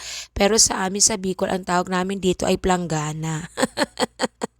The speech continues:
Sa akin kasi, ang mga batya namin dito ay yung stainless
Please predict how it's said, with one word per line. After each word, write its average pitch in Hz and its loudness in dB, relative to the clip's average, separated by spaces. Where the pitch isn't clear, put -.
Sa 226 4
akin 240 -4
kasi, 214 4
ang 196 0
mga 196 0
batya 196 0
namin 196 -2
dito 190 -2
ay 185 0
yung 226 2
stainless 190 0